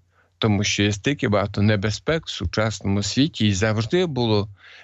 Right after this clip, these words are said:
жінка також захищає, але чоловік має стати на захист жінки, дітей, родини, е, гідності людини. Чоловік має бути відповідальним.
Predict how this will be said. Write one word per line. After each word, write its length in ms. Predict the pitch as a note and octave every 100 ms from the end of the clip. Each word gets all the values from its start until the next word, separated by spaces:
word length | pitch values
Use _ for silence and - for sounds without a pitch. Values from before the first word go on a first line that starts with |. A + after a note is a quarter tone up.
| _ -
жінка 640 | A#2 G#2+ C#3+ D3+ A2+ G2+
також 480 | - - D#3+ E3+ C3+
захищає, 840 | G#2+ G#2 A2+ G#2+ - G#2 G2 G2+ G2
але 160 | G#2+
чоловік 560 | A#2 C#3 C3+ D#3 F2+ -
має 300 | G2+ G2 G2+
стати 560 | G2 G#2+ A2 A#2 G#2 G#2+ - -
на 160 | A#2 A#2
захист 580 | A2 B2+ A2 E2+ - - -
жінки, 680 | F#2+ F#2+ C3 F#3+ - -
дітей, 760 | G#2 F#2 G#2 G#2 D3 D#3 C#3+ G#2+ - - -
родини, 880 | A2+ B2 A2 D3 E3 C3+ G#2 G2 A2 _ _ _
е, 140 | G#2
гідності 1080 | G2+ F2 A2 C#3 D#3+ C#3+ C3 - A#2 G#2+ G2+ -
людини. 680 | A2 A2+ G2+ G#2 F#2+ F2+ - _ _ _ _ -
Чоловік 600 | - G#2+ G3 G#3+ C#4 -
має 240 | G#2 G2+
бути 380 | G2+ - - G#2
відповідальним. 1160 | F#2 G2+ - - F#2 F2+ G#2 G#2 G2+ F#2+ F2+